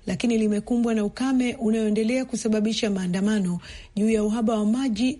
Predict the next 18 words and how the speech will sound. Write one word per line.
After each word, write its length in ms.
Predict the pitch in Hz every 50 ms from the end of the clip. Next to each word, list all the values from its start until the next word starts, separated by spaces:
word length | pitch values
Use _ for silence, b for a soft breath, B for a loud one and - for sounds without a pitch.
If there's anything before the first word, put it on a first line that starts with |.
| - -
katika 300 | - 226 214 220 226 233
miji 340 | 220 226 240 226 180 208 196
na 100 | 196 190
miji 360 | 190 185 170 143 160 180 190
kadhaa 540 | - - 190 160 175 240 247 240 240 240 233
tangu 340 | 220 - 247 233 220 226 240
wiki 300 | 240 208 - - - 175
iliyopita. 680 | 175 175 175 160 - - 180 - - 190 180 175 165 B B B B B B B B B B B B
Taarifa 460 | - 165 170 175 196 226 220 - 226
zinasema 520 | 202 196 214 208 214 - 269 262 247 247 226
wakati 400 | 214 214 - 247 262 - - 247
wa 100 | 214 202
ghasia 400 | 175 214 247 269 247 - 240 214
za 120 | 180 196
Jumanne 560 | 185 190 196 190 190 226 254 262 240 226 226 220 B B B B B B 208
usiku 520 | 214 202 156 - - 269 269 262 - 226
huko 320 | 214 233 - - 220 202
Talekani, 680 | 202 - 233 240 226 202 208 - 196 180 196 220 254